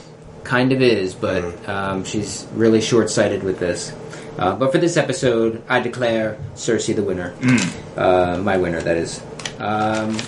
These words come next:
Speaker 1: all right, so let's just get to some quick plugs.
Speaker 3: Oh, what? I'm sorry, I forgot
Speaker 1: Oh,
Speaker 3: to do
Speaker 1: we
Speaker 3: my
Speaker 1: got
Speaker 3: sweet,
Speaker 1: tweets.
Speaker 3: forgot to do my sweet tweet.
Speaker 2: Sweet tweet.
Speaker 3: Sweet tweet.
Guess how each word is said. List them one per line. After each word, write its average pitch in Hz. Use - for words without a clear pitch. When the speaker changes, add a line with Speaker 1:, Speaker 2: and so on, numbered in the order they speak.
Speaker 1:
all 156
right, 175
so 165
let's 180
just 185
get 180
to 170
some 156
quick 156
plugs. -
Speaker 3:
Oh, -
what? 185
I'm 180
sorry, 139
I 143
forgot 170
Speaker 1:
Oh, -
Speaker 3:
to 165
do 165
Speaker 1:
we 156
Speaker 3:
my 156
Speaker 1:
got 151
Speaker 3:
sweet, 196
Speaker 1:
tweets. -
Speaker 3:
forgot 180
to 180
do 190
my 170
sweet 143
tweet. 147
Speaker 2:
Sweet -
tweet. 466
Speaker 3:
Sweet 381
tweet. 427